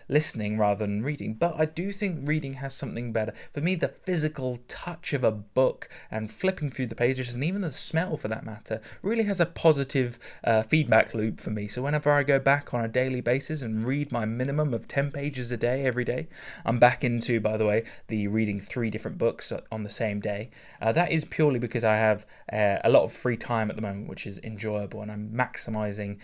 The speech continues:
my habits, as I've said. So me reading minimum of ten pages a day every day has allowed me to maximise, uh, the,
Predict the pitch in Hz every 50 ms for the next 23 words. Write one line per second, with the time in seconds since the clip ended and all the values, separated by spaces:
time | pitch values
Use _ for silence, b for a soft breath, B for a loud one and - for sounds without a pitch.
0 | B B B - 110 101 101 101 101 101 98 98 - - - - - 143 113 101
1 | 92 - - - - - - - - 107 107 113 117 - - 165 147 117 - _
2 | _ - B B B B B - - 156 151 165 196 202 175 131 135 185 202 214
3 | 165 120 117 107 110 110 107 - - - 127 123 120 117 113 113 107 101 - -
4 | 131 120 120 117 117 113 113 - 113 107 110 110 107 110 117 113 120 113 104 107
5 | 101 98 B B B B B - 120 120 123 131 147 160 175 180 165 165 139 123
6 | 120 - - 120 110 117 - - - - 120 117 110 110 107 107 104 - B B
7 | B B B B - - 107 110 107 101 101 98 - - - - - - - 120
8 | 117 113 113 110 107